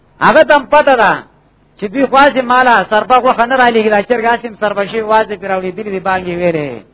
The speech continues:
او ښه موقع ده، نو راشي ووایي چې دا د مولا ده. نو مولا له به یې لېږله. په عوامو باندې حرامه کړه، باندې یې کړه دې.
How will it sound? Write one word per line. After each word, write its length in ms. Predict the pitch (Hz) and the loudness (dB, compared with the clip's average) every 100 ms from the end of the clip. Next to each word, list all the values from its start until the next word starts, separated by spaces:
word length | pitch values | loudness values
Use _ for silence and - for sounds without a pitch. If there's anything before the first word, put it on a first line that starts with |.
| _ _ _ _ | _ _ _ _
او 120 | 165 | -2
ښه 180 | 196 269 | 0 0
موقع 280 | 269 233 262 | -2 0 2
ده، 140 | 262 | 2
نو 80 | 240 | 0
راشي 280 | 233 254 233 | 0 0 -2
ووایي 260 | 247 247 196 | 0 0 0
چې 80 | 208 | -2
دا 120 | 208 | 0
د 100 | 202 | -2
مولا 360 | 180 185 180 | -2 0 2
ده. 180 | 156 110 - _ _ _ _ _ | 0 -6 -12 _ _ _ _ _
نو 80 | 170 | -6
مولا 300 | 208 240 254 | 0 2 4
له 100 | 233 | 2
به 80 | 208 | 0
یې 100 | 190 | 0
لېږله. 380 | 175 175 165 131 104 _ _ | 2 2 2 -2 -6 _ _
په 60 | 180 | 4
عوامو 380 | 202 254 269 | 6 6 4
باندې 380 | 240 240 226 214 | 4 4 4 2
حرامه 360 | 185 202 226 180 | 2 2 2 0
کړه، 180 | 156 160 170 | -2 -4 -2
باندې 200 | 175 156 | -4 -6
یې 80 | 139 | -10
کړه 140 | 131 | -14
دې. 100 | 117 | -18